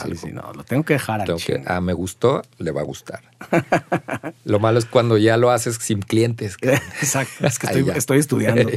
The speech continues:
Speaker 1: <laughs>
Speaker 2: <laughs> Estoy practicando.
Speaker 1: Sí, entonces, ahí en ese restaurante aprendí mucho de música brasileña, escuchándola, porque los dueños eran brasileños.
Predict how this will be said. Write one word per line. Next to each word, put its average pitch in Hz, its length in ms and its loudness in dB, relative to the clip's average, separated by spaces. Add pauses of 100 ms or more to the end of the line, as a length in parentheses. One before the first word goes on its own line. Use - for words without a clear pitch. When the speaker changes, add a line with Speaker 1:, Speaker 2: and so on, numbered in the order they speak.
(260)
Speaker 1:
<laughs> - 240 -20
Speaker 2:
<laughs> - 380 -2
Estoy 117 200 -2
practicando. 131 640 0 (420)
Speaker 1:
Sí, 110 260 4
entonces, 113 480 2 (580)
ahí 107 240 4
en 135 100 2
ese 135 160 2
restaurante 123 440 2
aprendí 107 300 0
mucho 120 300 -2
de 113 120 2
música 113 420 0
brasileña, 101 600 -2 (340)
escuchándola, 110 880 0
porque - 240 -10
los 69 160 -10
dueños 80 380 -6
eran 82 300 -4
brasileños. 95 680 -4